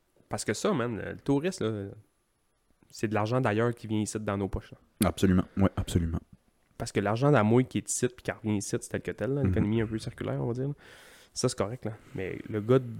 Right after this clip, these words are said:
Speaker 1: Gatineau qui vient passer une semaine ici à l'hôtel, au resto, puis au café, puis au nana, puis à la boutique, c'est de
Speaker 2: Ça a
Speaker 1: l'argent.
Speaker 2: mis de l'argent dans la
Speaker 1: Ça a
Speaker 2: place,
Speaker 1: mis
Speaker 2: ouais.
Speaker 1: de l'argent
Speaker 2: Ça,
Speaker 1: dans la
Speaker 2: ouais.
Speaker 1: place.
Speaker 2: Effectivement.
Speaker 1: Fait que la place va remettre de l'argent dans la place.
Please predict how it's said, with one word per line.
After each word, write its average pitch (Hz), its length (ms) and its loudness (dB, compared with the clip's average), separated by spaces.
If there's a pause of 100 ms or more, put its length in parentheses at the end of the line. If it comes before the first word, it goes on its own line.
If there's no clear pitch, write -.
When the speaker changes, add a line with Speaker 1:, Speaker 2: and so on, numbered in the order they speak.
Speaker 1:
Gatineau 127 720 4
qui - 100 -12
vient 107 120 2
passer 107 300 0
une 117 80 0
semaine 120 220 0
ici 117 200 -2
à 95 100 -6
l'hôtel, 98 380 -2
au 110 60 0
resto, 120 540 0
puis - 160 -8
au - 80 -4
café, 131 500 -2
puis 113 160 -2
au 95 80 0
nana, 95 340 -4
puis 113 100 -8
à 90 40 -6
la 92 40 -6
boutique, - 400 -6
c'est 85 180 -8
de 95 80 -10
Speaker 2:
Ça 98 80 0
a - 20 4
Speaker 1:
l'argent. 95 160 10
Speaker 2:
mis 110 80 10
de 117 40 10
l'argent 113 240 8
dans 113 100 8
la 117 40 6
Speaker 1:
Ça - 100 2
a - 60 2
Speaker 2:
place, 92 160 0
Speaker 1:
mis 101 60 6
Speaker 2:
ouais. 110 60 4
Speaker 1:
de 131 60 -4
l'argent 110 180 4
Speaker 2:
Ça, 113 100 2
Speaker 1:
dans 117 120 -2
la 101 60 4
Speaker 2:
ouais. - 60 2
Speaker 1:
place. 113 340 -10 (540)
Speaker 2:
Effectivement. 98 540 2 (560)
Speaker 1:
Fait - 80 -10
que - 100 -12
la 107 60 -6
place 123 200 2
va 117 80 -2
remettre 113 200 0
de 113 40 -2
l'argent 110 220 -2
dans 117 100 2
la 110 80 0
place. - 400 -8